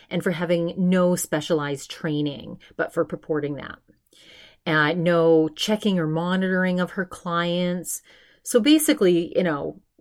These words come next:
fraud, for, you know, selling, over, over promising and not actually producing the services that she sold, that, that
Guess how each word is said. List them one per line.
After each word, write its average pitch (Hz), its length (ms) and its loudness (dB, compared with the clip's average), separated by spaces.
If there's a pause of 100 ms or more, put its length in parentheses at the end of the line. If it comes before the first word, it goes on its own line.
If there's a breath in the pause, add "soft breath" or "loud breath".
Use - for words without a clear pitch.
(120)
fraud, - 500 -4
for, - 220 -4
you 190 100 -2
know, 160 180 0
selling, 202 540 0 (360)
over, 220 460 6
over 214 300 6
promising 175 1040 -2 (300 loud breath)
and 175 200 2
not 180 480 0
actually 165 460 0
producing 175 640 -2
the 151 80 0
services 160 640 2
that - 120 -4
she - 180 -10
sold, - 680 -6
that, - 240 -8
that - 140 -10